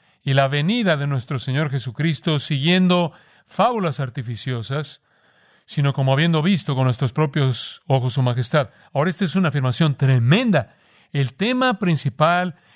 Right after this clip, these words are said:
entre la gente a la que Pedro le está escribiendo es la segunda venida. Han entrado falsos maestros y han dicho que no hay segunda venida, Cristo no va a regresar, no va a ser como ustedes dicen. Nunca habrá una segunda venida, nunca habrá un juicio de la tierra.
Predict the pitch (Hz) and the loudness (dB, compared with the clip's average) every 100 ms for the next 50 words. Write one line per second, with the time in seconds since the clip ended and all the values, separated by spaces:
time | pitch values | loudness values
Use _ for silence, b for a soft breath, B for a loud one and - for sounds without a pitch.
0 | b 139 143 139 127 202 233 214 156 127 | b -4 0 0 0 -2 -2 -2 -4 -4
1 | 175 175 143 - 160 - 131 180 160 123 | -4 -2 -2 -2 -4 -4 -2 0 0 0
2 | 113 120 127 127 139 175 120 - b b | -2 2 4 4 4 4 0 -6 b b
3 | b b b b 139 160 151 254 247 156 | b b b b 2 2 2 2 2 0
4 | 156 156 143 151 185 160 160 170 - 170 | -2 0 0 0 0 0 0 0 2 0
5 | 151 b b 160 160 269 180 165 156 135 | 0 b b -2 0 0 0 -2 -2 -2
6 | 160 190 160 B B B 202 247 190 165 | 0 0 -2 B B B -2 -2 0 2
7 | 165 156 135 120 170 175 147 b b 170 | 2 0 -2 -2 0 -2 -4 b b -4
8 | 170 151 247 202 165 131 151 135 110 151 | -2 -2 -2 0 -2 0 0 0 0 0
9 | - 151 143 - b b b b b - | 2 2 0 -4 b b b b b 0
10 | 151 269 220 220 185 196 175 165 156 160 | 2 2 0 0 2 0 -2 -4 -4 -2
11 | 151 160 180 135 - b b b 120 147 | 0 2 2 -2 -6 b b b 0 2
12 | 285 220 180 175 151 165 165 139 135 127 | 2 0 0 0 -2 -4 -4 -2 -2 0
13 | 151 147 113 | 0 0 -2